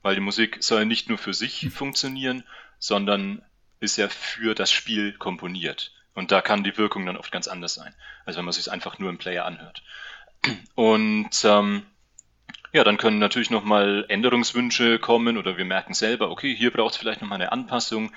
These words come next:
Speaker 1: oder im Entwicklungsprozess ändert sich das ein oder andere Feature oder System noch mal. Das heißt, es kann auch sein, dass mal die Musik noch mal angepasst werden muss.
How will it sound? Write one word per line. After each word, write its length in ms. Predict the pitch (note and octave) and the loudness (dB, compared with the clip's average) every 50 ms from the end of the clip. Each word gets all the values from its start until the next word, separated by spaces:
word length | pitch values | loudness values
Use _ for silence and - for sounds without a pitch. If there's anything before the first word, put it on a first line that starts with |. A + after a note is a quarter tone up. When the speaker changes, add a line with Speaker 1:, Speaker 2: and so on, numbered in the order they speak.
| - - - - - - - | -16 -16 -16 -16 -16 -14 -8
Speaker 1:
oder 380 | - A2+ A2+ A2 G#2+ G#2+ - | -4 -2 2 2 2 2 2
im 340 | - A#2 G#2 G#2+ G#2 A2 G#2+ | 2 0 0 0 -2 -4 -4
Entwicklungsprozess 880 | - G#2+ G2 - B2 B2 - C3 A2+ - - - G#2 - - A#2 - | -6 -6 -4 -2 -4 -4 -4 -4 -6 -6 -4 -4 -2 0 0 -2 -2
ändert 360 | - - A2 A#2+ C#3 C3+ G#2+ - | -4 -4 -4 -2 2 2 2 2
sich 200 | - A2 - - | 0 -4 -4 -4
das 360 | - G#2 - - - - - | -4 -6 -6 -6 -8 -4 -2
ein 180 | G#2+ G#2 G#2+ | 0 0 2
oder 140 | G2+ G2 G#2+ | 2 0 0
andere 220 | G#2 G#2 F2+ - F#2+ | 0 -2 -4 -4 -6
Feature 580 | - - - D3 D3 - - - C3+ B2+ B2+ A2+ | -6 -6 -8 -6 -4 0 2 4 4 4 4 2
oder 180 | A2 G2+ G2+ | 2 0 -2
System 380 | F#2+ G2+ F#2+ - - C3+ D3+ D3+ | 0 0 0 0 0 -2 -2 -2
noch 160 | C#3+ - - | -4 -6 -4
mal. 320 | B2 A#2+ A2+ A2 A#2 C3+ - - - - _ _ | -4 -2 -2 -2 -2 -4 -8 -12 -20 -20 _ _
Das 160 | - - - | -8 -4 0
heißt, 220 | A2 A2+ A#2 - - | 2 2 2 0 -4
es 100 | - - | -4 -2
kann 160 | - A2 A2 | -2 -2 -2
auch 120 | F#2 - | -2 -4
sein, 220 | - G2+ G#2 A2+ A2+ | -2 -2 -2 -2 0
dass 240 | G#2 F#2+ - - - | -2 -2 -4 -4 -4
mal 220 | G2 G2 G2 G2 F#2+ | -4 -2 -2 -4 -6
die 100 | G2+ F#2+ | -6 -8
Musik 280 | G2 G2+ - D#3+ - | -6 -6 -6 -6 -6
noch 80 | - G#2+ | -8 -6
mal 100 | E2+ D#2 | -4 -4
angepasst 520 | D#2+ F#2 G#2 G2 - - D#3+ - - - | -4 -4 -6 -8 -8 -6 -6 -6 -6 -6
werden 200 | - E2 D2+ - | -10 -14 -14 -16
muss. 280 | - - - - - | -20 -18 -16 -16 -16